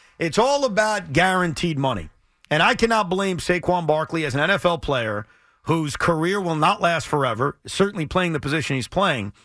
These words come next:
for trying to squeeze out every dollar he could get. But the question is, how far did the Giants actually go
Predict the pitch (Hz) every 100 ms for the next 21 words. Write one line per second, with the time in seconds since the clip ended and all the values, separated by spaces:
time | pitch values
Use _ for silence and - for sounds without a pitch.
0 | _ _ - 143 226 233 147 - - 220
1 | 175 180 214 131 127 _ _ _ - 196
2 | 190 160 165 208 214 196 196 233 294 277
3 | - _ _ _ _ _ _ _ _ _
4 | _ - 190 180 - 226 247 - 247 240
5 | 190 135 185 240 262 - - 240 240 196
6 | 165 156 127 190 190 170 175 170 156 160
7 | 151 127 143 143 123 92